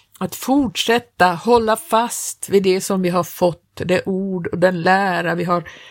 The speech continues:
fått. Det är ett profetiskt ord som vi har. Det är frågan om att ordet lyser i mörkret. Ordet, alltså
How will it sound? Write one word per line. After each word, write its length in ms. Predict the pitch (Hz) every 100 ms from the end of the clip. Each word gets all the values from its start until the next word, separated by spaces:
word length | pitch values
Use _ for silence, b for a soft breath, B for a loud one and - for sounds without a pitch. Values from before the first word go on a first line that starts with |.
| B
fått. 500 | - 180 156 - - - B B
Det 100 | -
är 40 | 185
ett 140 | 185
profetiskt 1300 | - 233 - - - 240 311 311 _ 180 170 - - - - 160 175 - -
ord 440 | - 196 165 165 165
som 240 | - 180
vi 120 | 165
har. 420 | 156 170 143 180 180 B B B B
Det 280 | - 196 208 214 _ B B B _
är 80 | 190
frågan 520 | - 262 254 214 196
om 260 | 190 185 185 _ _ -
att 200 | 196 -
ordet 840 | - 214 247 285 196 190 190 _ - - -
lyser 1160 | 185 185 240 302 269 196 - - 160 160 151 -
i 120 | 185
mörkret. 760 | 170 170 170 156 - - - -
Ordet, 580 | 214 240 262 208 170 -
alltså 300 | 202 202 226